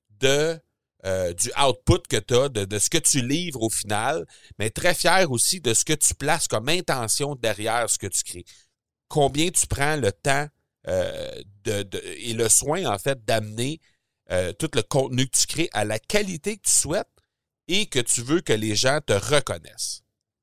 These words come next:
Et donc, euh, surtout dans les moments où les gens demandent toujours plus, qui sont de plus en plus exigeants, je pense que c'est encore plus important. La troisième tendance que je remarque, c'est que les gens sont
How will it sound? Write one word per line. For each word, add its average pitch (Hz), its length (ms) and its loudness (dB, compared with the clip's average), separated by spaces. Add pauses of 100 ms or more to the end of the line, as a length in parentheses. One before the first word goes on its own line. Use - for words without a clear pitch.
(760)
Et 104 100 -10
donc, 139 360 2 (560)
euh, 95 180 0 (100)
surtout - 500 4
dans 123 240 4
les 117 140 0
moments 127 300 2
où 147 100 2
les 110 180 0
gens 139 220 0
demandent 110 400 -4 (260)
toujours 151 380 4
plus, 151 440 0 (260)
qui - 80 -2
sont 110 160 0
de 104 160 -4
plus 165 480 -2
en 127 100 0
plus 139 140 -2
exigeants, 113 500 -2 (320)
je 101 120 -2
pense 131 280 0
que 101 100 -6
c'est 127 300 0 (120)
encore 92 340 -4
plus 135 220 -4
important. - 360 -6 (1080)
La - 80 -18
troisième 269 420 4
tendance 139 480 2
que 110 140 2
je - 80 0
remarque, 110 500 0
c'est 113 200 -2
que 107 100 -2
les 104 260 0
gens 196 240 2
sont 110 220 0